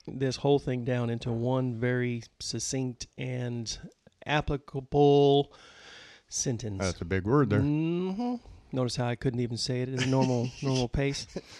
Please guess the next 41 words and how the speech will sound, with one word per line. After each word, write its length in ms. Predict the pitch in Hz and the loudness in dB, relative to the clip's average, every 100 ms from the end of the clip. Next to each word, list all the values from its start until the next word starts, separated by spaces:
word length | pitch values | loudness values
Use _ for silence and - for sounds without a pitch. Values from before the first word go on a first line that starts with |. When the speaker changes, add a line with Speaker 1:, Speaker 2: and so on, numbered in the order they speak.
| - - - | -20 -20 -8
Speaker 2:
Uh, 40 | |
Speaker 1:
Uh, 320 | 135 131 127 117 | -4 -2 0 -2
Speaker 2:
just 140 | 113 | -2
a 40 | 104 | -2
regular 320 | 101 101 98 | 0 0 0
guy 180 | 92 90 | -2 -4
can't. 400 | 98 98 - 139 | -6 -8 -8 -6
Speaker 1:
That's 220 | 131 - | -4 -2
right. 240 | 123 120 - 151 - - _ - - _ - | -2 -2 -6 -16 -18 -20 _ -20 -20 _ -6
This 420 | 143 190 208 - | 10 12 12 8
book 420 | 147 170 170 - - | 10 10 10 4 0
will, 540 | 156 151 151 147 147 - 135 | 6 8 10 8 4 0 -8
just 240 | 127 165 - | 6 8 8
like 200 | 156 156 | 6 6
the 60 | 160 | 4
big 260 | 160 139 | 4 6
book, 220 | 139 139 | 4 4
just 240 | - 135 - | 0 -2 0
like, 280 | 131 - 131 | 0 0 0
no, 120 | 131 | 2
I'm 80 | 131 | 2
not 180 | 120 | 0
talking 140 | 131 123 | -2 -2
about 140 | 123 117 | 0 0
the 140 | 123 | 0
A 140 | 120 120 | 0 0
A 20 | 127 | 0
book, 220 | 123 117 | 0 -2
but 120 | 123 120 | 0 4
I'm 140 | 139 | 6
talking 200 | 120 95 | 8 6
about 160 | 127 123 | 2 2
the 40 | |
Speaker 2:
<laughs> 140 | 135 156 | 4 6
Speaker 1:
Bible. 280 | 127 113 - | 6 4 -2
Speaker 2:
Yeah. 160 | 104 92 - _ _ _ _ - | -6 -8 -10 _ _ _ _ -8
Speaker 1:
This 300 | 131 139 - | 4 4 4
book 560 | 123 123 180 151 - - - - - - - - | 0 8 10 10 4 -14 -16 -16 -18 -14 -10 0
will 260 | 139 131 - - | 2 2 0 0
help 340 | 165 160 - - | 4 4 2 -8
us 340 | 139 139 - | -6 -4 -6